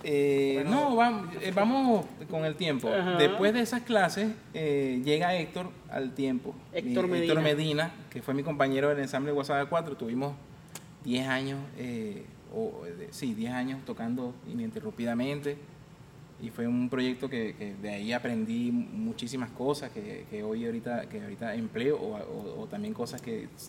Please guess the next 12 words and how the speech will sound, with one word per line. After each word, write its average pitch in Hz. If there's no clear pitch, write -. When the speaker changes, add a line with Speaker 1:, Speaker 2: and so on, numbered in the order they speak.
Speaker 1:
que 107
le 101
hice 220
de 202
manera 110
errónea 117
y, 120
bueno, 117
aprendí 123
Speaker 2:
Ujú. 160
Speaker 1:
muchísimas 156
cosas. -